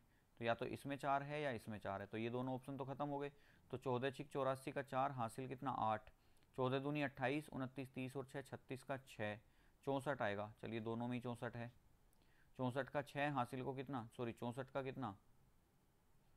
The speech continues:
चौदह दूनी अट्ठाईस, छत्तीस का छः हासिल को तीन, चौदह पंजे सत्तर और तीन तिहत्तर, तो आंसर क्या बनेगा मेरा, सात हज़ार तीन सौ चौंसठ रुपये।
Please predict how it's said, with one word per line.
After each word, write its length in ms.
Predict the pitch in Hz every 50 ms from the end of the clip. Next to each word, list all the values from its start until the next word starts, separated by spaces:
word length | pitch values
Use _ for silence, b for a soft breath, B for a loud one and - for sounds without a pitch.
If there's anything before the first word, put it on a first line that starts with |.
| - - -
चौदह 240 | - 123 120 123 135
दूनी 200 | 131 139 143 147
अट्ठाईस, 480 | 139 123 - - 120 120 143 160 160 -
छत्तीस 480 | - 147 135 - - - 160 151 - - - - - - - - - - - - - _ - - - -
का 100 | 143 143
छः 300 | 139 - - 139 139 156
हासिल 300 | 143 131 120 - - 127
को 140 | 120 - 147 151
तीन, 380 | - - 131 123 110 98 92 - - _ b b b b b b b b b b b -
चौदह 240 | - 127 123 127 143
पंजे 260 | 135 - 147 147 147
सत्तर 380 | 139 - 131 - - - 139 135
और 120 | 139 135
तीन 280 | 123 131 135 151 180 190 - - - -
तिहत्तर, 460 | - 123 110 101 - - - 92 95 104 - - - - - _ - - - - - _ - _ - - - - - - - - _ - - _ _ - - _ _ - _ - - - - - - - - - - - -
तो 40 | -
आंसर 320 | - 117 117 117 - 139
क्या 140 | 131 - 139 135
बनेगा 260 | 135 139 135 135 139
मेरा, 200 | 135 135 151 170
सात 300 | - - 131 123 123 -
हज़ार 240 | 117 113 120 131 131
तीन 220 | - 117 110 107 104
सौ 180 | - - - 311 285 - - - b b b b b b b b -
चौंसठ 360 | - 147 131 123 127 104 90 98
रुपये। 260 | 95 - - 104